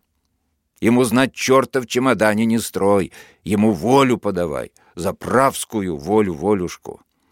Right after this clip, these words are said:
Орла сбросили с валу в степь. Это было глубокою осенью, в холодный и сумрачный день.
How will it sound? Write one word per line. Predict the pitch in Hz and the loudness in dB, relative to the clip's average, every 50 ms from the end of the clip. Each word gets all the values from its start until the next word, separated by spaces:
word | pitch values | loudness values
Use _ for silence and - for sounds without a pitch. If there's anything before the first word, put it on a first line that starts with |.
| _ _ _ _ _ _ _ _ _ _ _ _ _ | _ _ _ _ _ _ _ _ _ _ _ _ _
Орла | - 113 117 120 131 151 170 165 | 2 2 2 4 4 4 2 2
сбросили | 135 101 82 76 104 120 147 165 156 - - 123 123 117 117 | 2 -2 -4 -2 0 2 2 2 2 0 -2 -4 -4 -4 -4
с | 98 - - | -6 -6 -8
валу | 87 80 110 135 143 135 120 117 | -4 0 0 2 2 0 -2 -4
в | 104 - - | -6 -8 -10
степь. | - - - - 104 101 87 - _ - - _ _ _ _ _ _ _ _ _ _ _ _ _ _ _ _ _ _ | -12 -12 -6 -4 -2 -2 -2 -6 _ -20 -20 _ _ _ _ _ _ _ _ _ _ _ _ _ _ _ _ _ _
Это | - 92 - - 92 | -6 -6 -4 -4 -4
было | 90 101 104 101 95 | -4 -2 -2 -2 -2
глубокою | 87 98 101 87 80 98 90 78 - 92 90 90 87 | -2 -4 -4 -2 -4 -4 -4 -4 -6 -6 -6 -4 -4
осенью, | 107 127 117 - - 78 73 65 64 - _ _ _ _ _ _ _ _ | -4 -6 -6 -8 -10 -10 -10 -12 -12 -16 _ _ _ _ _ _ _ _
в | - | -8
холодный | - 87 87 92 98 113 127 113 92 107 107 101 | -4 -2 0 2 2 2 0 0 0 -2 -2 -2
и | - - 90 | -4 -8 -10
сумрачный | 85 - - 95 95 92 87 85 78 - - 73 73 | -10 -8 -6 -6 -6 -4 -6 -8 -10 -10 -10 -10 -10
день. | 65 67 67 69 67 - - | -10 -10 -10 -10 -12 -14 -18